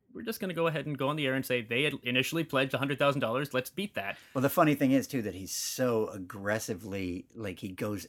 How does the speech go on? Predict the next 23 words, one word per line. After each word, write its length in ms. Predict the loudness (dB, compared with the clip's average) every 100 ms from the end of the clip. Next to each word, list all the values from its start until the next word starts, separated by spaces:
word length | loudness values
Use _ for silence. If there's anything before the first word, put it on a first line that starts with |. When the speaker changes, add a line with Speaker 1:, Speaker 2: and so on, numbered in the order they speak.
| -6
Speaker 2:
after 380 | -4 -4 -6
China 380 | -8 -4 -2 -2
so 160 | -2 2
Speaker 1:
Oh, 20 | 2
yeah. 40 |
Speaker 2:
aggressively. 380 | 4 2 2 4
Like, 180 | 4 4
the, 180 | 2 0 _ _ _ _ _ _ -6
the 120 | -6
tone 360 | 0 2 4
he 100 | 4
can 140 | 2 0
take 360 | 2 2 0 -8 _ _ _ _ -4
with 120 | 0
his 140 | 0 2
character 460 | 6 6 4 2 4
is 100 | 4
Speaker 1:
Mm-hmm. 40 | 2
Speaker 2:
sometimes 480 | 4 4 4 0 0
like, 200 | -2 -4 _
"Why, 120 | -18 -14
can 200 | -2 2 4
you, 260 | 2 0